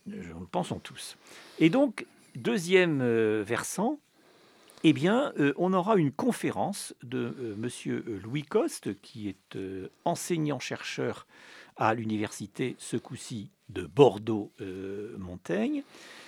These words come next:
qui nous parlera des descendants agenais de Montaigne.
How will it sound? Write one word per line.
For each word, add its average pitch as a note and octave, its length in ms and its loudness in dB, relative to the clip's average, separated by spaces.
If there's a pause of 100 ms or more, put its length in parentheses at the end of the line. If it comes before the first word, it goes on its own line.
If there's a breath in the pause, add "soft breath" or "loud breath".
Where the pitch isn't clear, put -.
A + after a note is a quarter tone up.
(140 loud breath)
qui C4+ 160 0
nous C#4+ 120 6
parlera F3 680 4 (1600 soft breath)
des C3 220 4
descendants C3 840 2 (100)
agenais G3+ 720 2 (540)
de G#3 120 6
Montaigne. B2+ 640 4